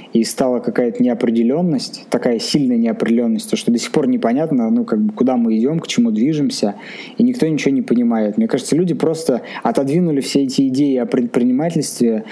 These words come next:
э, там, не знаю, ну, типа, да, до лучших времён, то, что вот когда-нибудь там снова будет доллар, там, ну, хотя бы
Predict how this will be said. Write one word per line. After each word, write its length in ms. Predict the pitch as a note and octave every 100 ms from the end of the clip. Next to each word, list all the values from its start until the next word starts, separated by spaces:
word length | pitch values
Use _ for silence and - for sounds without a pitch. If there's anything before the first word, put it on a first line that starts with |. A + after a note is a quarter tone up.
| - -
э, 760 | - A2+ G#2+ G#2+ G#2 G#2 G#2 G2+ G2+ - - - - -
там, 160 | - A2+
не 100 | A2+
знаю, 540 | A2 A#2 A2 G#2+ G#2 G#2+ - -
ну, 180 | A3 B3
типа, 280 | B3 A#3+ E3+
да, 360 | D3 B2 G#2+
до 120 | A2 D3
лучших 380 | G#3+ G#3 D#3
времён, 480 | B2+ B2 A2+ G#2 G2
то, 140 | G2 G#2
что 340 | - A2 G#2+
вот 180 | G#2+ G#2+
когда-нибудь 640 | - A2+ A#2+ C3 A#2+ A2 A2
там 220 | A2 G#2
снова 420 | G2 C#3 C3 A2+
будет 380 | G#2+ A#2 A2+ G#2+
доллар, 400 | A#2+ A#2+ A2 G#2+ - - - -
там, 380 | G#2+ G#2 G#2 G#2+ - -
ну, 140 | D#3+ E3
хотя 320 | D3 C#3 E3
бы 300 | C#3+ C#3+